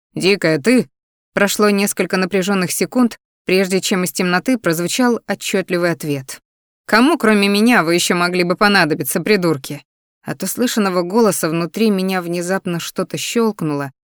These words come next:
но прежде чем я успела вспомнить, что именно могло спровоцировать этот щелчок, из темноты вынырнула и вошла в ареал исходящего от костра света девушка.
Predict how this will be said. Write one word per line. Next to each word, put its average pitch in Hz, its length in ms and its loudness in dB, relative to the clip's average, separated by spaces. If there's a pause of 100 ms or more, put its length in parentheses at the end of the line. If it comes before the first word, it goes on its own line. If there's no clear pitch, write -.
(160)
но 170 140 -2
прежде 226 360 2
чем 202 220 0
я 202 100 2
успела 208 380 0
вспомнить, 220 520 0
что - 220 -4
именно 214 460 2
могло 175 360 0
спровоцировать 170 840 -2
этот 165 220 -4
щелчок, 170 640 -4 (340)
из 190 120 -4
темноты 220 420 2
вынырнула 214 460 4
и 202 160 -2
вошла 190 400 0
в 180 60 -2
ареал 190 380 0
исходящего 175 760 -4
от 165 100 -6
костра 170 400 -4
света 202 380 -8
девушка. 165 640 -8